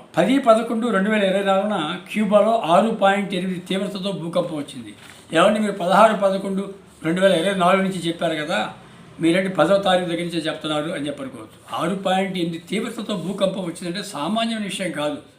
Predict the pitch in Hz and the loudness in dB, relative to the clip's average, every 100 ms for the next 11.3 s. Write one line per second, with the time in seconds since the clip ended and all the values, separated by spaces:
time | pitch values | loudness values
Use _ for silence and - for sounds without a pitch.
0 | _ _ _ _ _ _ _ 117 143 190 | _ _ _ _ _ _ _ -6 2 2
1 | 190 233 233 214 170 170 170 190 196 - | 2 -4 -6 -2 -2 -2 -4 -4 -8 -14
2 | - - _ _ _ - _ _ _ _ | -20 -20 _ _ _ -20 _ _ _ _
3 | - - _ 139 170 190 185 185 180 220 | -20 -20 _ 2 2 2 0 -2 0 -2
4 | 214 196 208 175 185 214 214 190 - 220 | -2 -4 -6 -6 -6 -6 -6 -6 -6 -6
5 | 220 175 147 143 123 156 240 208 185 - | -4 -6 -6 -10 -8 -4 0 0 0 -2
6 | 226 226 240 - - 202 165 160 170 180 | 0 2 0 -2 -4 -2 -2 -2 -2 -2
7 | 202 - - 185 143 147 143 147 107 - | -4 -6 -6 -6 -4 -6 -6 -10 -10 -16
8 | - - - - - - - - - - | -18 -18 -16 -18 -20 -20 -20 -20 -20 -20
9 | - - - - 180 190 196 196 214 170 | -20 -20 -14 0 0 0 -4 -4 -4 -4
10 | - 170 185 185 180 165 165 147 147 160 | -6 -2 0 0 -2 -2 -4 -4 -4 -6
11 | 160 202 | -6 -10